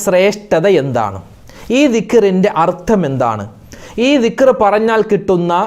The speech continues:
ഏകദേശം പതിനെട്ടോളം വലിയ കൂലി, വലിയ പ്രതിഫലങ്ങൾ, വലിയ മഹത്വങ്ങൾ, വലിയ ശ്രേഷ്ഠതകളുണ്ട്. അതൊക്കെ ഏതെല്ലാമാണ് എന്ന് വിശദമായി നമുക്ക് ഈ വീഡിയോയിലൂടെ കേൾക്കാം. ആദ്യമായി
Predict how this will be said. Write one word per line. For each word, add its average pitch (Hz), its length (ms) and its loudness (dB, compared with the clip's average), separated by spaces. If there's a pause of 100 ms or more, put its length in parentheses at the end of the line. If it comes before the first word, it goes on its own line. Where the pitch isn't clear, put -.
(440)
ഏകദേശം 233 480 0 (240)
പതിനെട്ടോളം 240 840 2 (260)
വലിയ 214 380 2 (440)
കൂലി, 240 440 2 (260)
വലിയ 208 260 0 (140)
പ്രതിഫലങ്ങൾ, 202 600 0 (260)
വലിയ 202 200 2 (120)
മഹത്വങ്ങൾ, 190 560 0 (380)
വലിയ 208 180 2 (140)
ശ്രേഷ്ഠതകളുണ്ട്. 185 840 0 (480)
അതൊക്കെ 247 260 2 (160)
ഏതെല്ലാമാണ് 214 800 2 (160)
എന്ന് 175 140 -2 (140)
വിശദമായി 175 500 0 (100)
നമുക്ക് 151 240 -4
ഈ 156 140 0 (100)
വീഡിയോയിലൂടെ 147 460 0
കേൾക്കാം. 123 320 -2 (400)
ആദ്യമായി 262 360 2